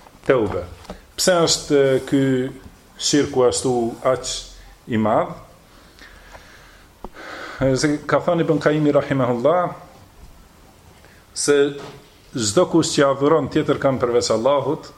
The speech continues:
ai e adhuron shejtanin. Do të thënë, e, sikur ka thënë Allahu në ajet, thot: "Ja ma'shar al-jinni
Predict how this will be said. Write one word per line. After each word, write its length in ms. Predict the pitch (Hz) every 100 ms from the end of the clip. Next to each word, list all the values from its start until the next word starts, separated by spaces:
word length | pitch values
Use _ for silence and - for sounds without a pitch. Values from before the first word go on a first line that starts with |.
| - - -
ai 280 | 135 143
e 120 | 143 117
adhuron 540 | 117 117 120 143 139 143 - -
shejtanin. 640 | - 117 139 113 90 87 87 - - - - _ -
Do 100 | 117
të 40 | 139
thënë, 340 | 135 135 127
e, 260 | 123 123 123 - - - -
sikur 400 | - 135 139 127 127 123 127
ka 120 | 123
thënë 220 | 135 120 117
Allahu 340 | 123 110 113 113 -
në 180 | 110 110
ajet, 400 | 120 143 139 - - - - - - - - - - - _ - - - - - - _ -
thot: 200 | 131 143
"Ja 140 | 135
ma'shar 420 | 131 127 - 127
al-jinni 600 | 120 107 127 127 123 143